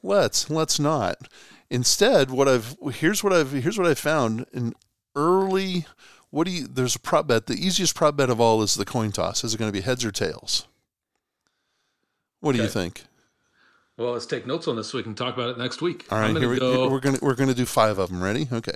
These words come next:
Speaker 1: here we go.
Speaker 2: Okay.
Speaker 1: I'm, I'm gonna do Chris and Andrew. So go ahead. Heads
Speaker 2: Uh,
Speaker 1: or
Speaker 2: it's gonna
Speaker 1: tails,
Speaker 2: be
Speaker 1: coin toss.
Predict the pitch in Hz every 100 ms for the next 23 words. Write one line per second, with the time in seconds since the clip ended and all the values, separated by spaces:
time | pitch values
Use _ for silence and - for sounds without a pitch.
0 | 110 104 113 - 117 156 131 - 113 101
1 | 107 - 151 170 160 - - - 76 151
2 | 143 131 135 127 - - - - _ -
3 | - 117 113 117 113 113 123 120 113 87
4 | - - _ _ _ _ _ _ _ _
5 | _ _ 127 170 175 196 143 127 127 131
6 | 139 - 135 117 - - - -